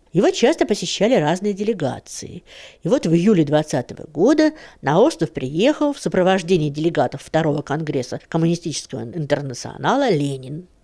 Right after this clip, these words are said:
А осенью того же года здесь был английский писатель-фантаст Герберт Уэллс. И он оставил нам записки о Каменном острове тех времен. Вот в своей знаменитой книге «Россия во мгле» он пишет: «Это начинание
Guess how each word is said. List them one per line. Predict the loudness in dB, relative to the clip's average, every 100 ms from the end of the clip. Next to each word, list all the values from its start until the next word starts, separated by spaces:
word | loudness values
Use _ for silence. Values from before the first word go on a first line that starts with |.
| _ _
А | 2
осенью | 4 2 2 2
того | 4 4 4
же | 4
года | 6 6 6 2 -4 -8
здесь | -6 0 2 2
был | 2 2 0 -4
английский | -2 0 2 0 0 -10
писатель-фантаст | -4 0 0 -4 -8 -8 0 2 2 -2
Герберт | 0 0 0 -4 -2
Уэллс. | -2 -2 -6 -12 -14 -16 -20 -20 -20 -6
И | 2
он | 2 4
оставил | 2 4 4 6 4
нам | 2 2
записки | 2 4 2 4
о | 4 4
Каменном | 0 0 -2 -4 -4
острове | -8 -4 -4
тех | -2 -6 -6
времен. | -6 -4 -4 -6 -14 _ _ _ -2
Вот | -2 0
в |
своей | 0 4 4
знаменитой | 4 2 2 0 -2
книге | -4 -2 2
«Россия | 2 2 0 0 0
во | 0
мгле» | -4 -4 0 0 0
он | -6 -8
пишет: | -12 -16 -16 -20 -20 _ _ _ -2
«Это | 2 2
начинание | 2 0 0 0 -2 -4 -6